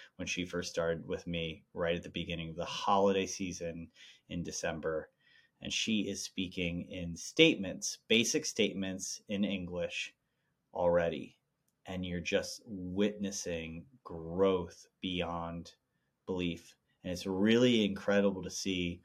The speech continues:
a very academically high learner who doesn't have any clue of language, but just is absorbing and growing. Um, it's ju-, that is the addicting part of education, just being able to,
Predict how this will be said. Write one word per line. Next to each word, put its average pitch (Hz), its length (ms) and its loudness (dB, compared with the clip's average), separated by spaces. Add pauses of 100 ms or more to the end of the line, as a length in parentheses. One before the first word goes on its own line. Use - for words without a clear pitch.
(560)
a 101 140 4
very 98 460 8
academically 98 760 0
high 90 640 2
learner 92 720 2 (720)
who 101 140 2
doesn't 98 460 6
have 90 360 0
any 104 200 4
clue 104 240 0
of 95 140 0
language, 101 560 2 (160)
but 101 160 2
just - 320 0
is 90 160 -4
absorbing 90 760 -2
and 87 180 -6
growing. 85 720 -2 (680)
Um, 82 460 -4 (420)
it's - 160 -10
ju-, - 140 -8 (100)
that 98 240 2
is 101 140 -2
the 95 200 -4
addicting 87 500 -6
part 85 380 0
of 87 420 -4
education, 92 760 -6 (120)
just - 340 -4
being 101 260 4
able 95 240 -2
to, 90 260 0